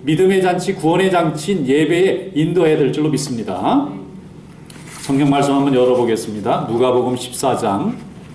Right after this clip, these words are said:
이십일 절로 이십삼 절 말씀입니다. 다 같이 읽어보겠습니다. "종이 돌아와 주인에게 그대로 고하니, 이에 집주인이 노하여 그 종에게 이르되,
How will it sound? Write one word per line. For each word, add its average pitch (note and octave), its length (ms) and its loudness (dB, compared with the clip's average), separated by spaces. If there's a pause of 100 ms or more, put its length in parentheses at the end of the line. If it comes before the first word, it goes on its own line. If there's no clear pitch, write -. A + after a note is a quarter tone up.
(680)
이십일 C#3 480 2
절로 B2+ 340 4
이십삼 A#2+ 480 -4
절 A#2+ 140 2
말씀입니다. G2+ 720 -4
다 A2+ 160 -2
같이 B2 400 2
읽어보겠습니다. A2 1160 0 (440)
"종이 C#3+ 420 2
돌아와 C3+ 800 2
주인에게 B2 800 0
그대로 B2+ 460 2
고하니, A2+ 600 0 (360)
이에 D3 240 2
집주인이 D3 880 2
노하여 B2+ 500 4
그 B2 140 -2
종에게 A2+ 380 -4
이르되, A2 720 0